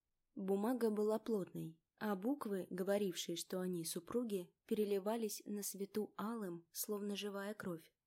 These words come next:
подтверждая силу обета. Для составления документа им потребовалось лишь приложить правые ладони к пергаменту. Тёплая волна магии, связывающая их, тут же заставила чернила вспыхнуть и застыть в причудливом узоре.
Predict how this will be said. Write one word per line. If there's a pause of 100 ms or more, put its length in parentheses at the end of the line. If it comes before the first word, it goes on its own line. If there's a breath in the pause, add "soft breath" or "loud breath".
(100)
подтверждая
силу
обета. (560)
Для
составления
документа
им
потребовалось
лишь
приложить
правые
ладони
к
пергаменту. (600)
Тёплая
волна
магии,
связывающая
их, (320)
тут
же
заставила
чернила
вспыхнуть
и
застыть
в
причудливом
узоре.